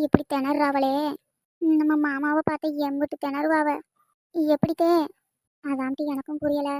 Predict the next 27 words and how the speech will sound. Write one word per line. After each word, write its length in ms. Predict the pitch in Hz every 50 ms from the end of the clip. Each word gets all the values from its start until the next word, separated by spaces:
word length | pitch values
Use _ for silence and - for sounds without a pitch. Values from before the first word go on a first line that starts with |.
| 294 - _ _ _ _ _ _ _ _ -
இந்த 220 | 302 294 285 277 311
லூசு 240 | 302 302 294 294 302 -
பயப்புல 340 | 302 294 285 277 285 277 269
வேற 220 | 277 269 269 269 302
இவங்க 340 | 302 294 277 277 277 277 311
கூட்டிட்டு 320 | - 285 269 285 269 269
வந்திருக்கா. 320 | 262 247 247 - 262 277 320 - _ _ _ _ _ _ _ _ -
என்னத்தே 420 | 320 302 294 285 269 277 285 330 320
நடக்கும்? 440 | 311 320 311 311 - 311 311 311 320 339 - _ _ _ _ _ _ _ _ _ _ _ _
ஐயக்கா, 400 | 302 302 285 277 285 277 - 294 262 220 233 - _ _ 254 254
இவங்க 340 | 254 240 240 254 294 302 311
அப்படித்தேன். 420 | 302 285 - 277 - - 185 165 - _ _ _ _ _ _ _ _ _ 233
இவங்க 240 | 240 240 269 285 285
கிட்டலாம் 320 | 294 - 302 311 339 359
நம்ம 180 | 294 254 277 311
சேர 200 | - 277 247 254 285
வேணாம், 220 | 285 269 262 254
சரியா? 260 | - 254 269 277 277 262 233 - _ _ _ _ _ _ _ _ _ -
பாத்தியா 300 | 285 254 254 - 285 311
எப்படி 320 | 330 285 262 - - 277
சொல்லுதான்னு? 440 | - 277 269 277 285 294 285 285 330 370 - _ _ _ _ _ _ _ _
பயப்புள்ள. 540 | 262 262 262 262 254 254 240 - 240 226 214 202 - - _ _ _ _ _ _ _ _ _ _ -
இவையெல்லாம் 480 | 302 285 269 262 277 277 277 285 294 302
ரொம்ப 240 | 302 262 247 247 285
சேட்டை 280 | - 285 254 247 - -
பண்ணுவாவ 340 | 262 262 262 262 254 262 254
பாத்துக்கோங்க. 400 | 262 254 - - 262 247 247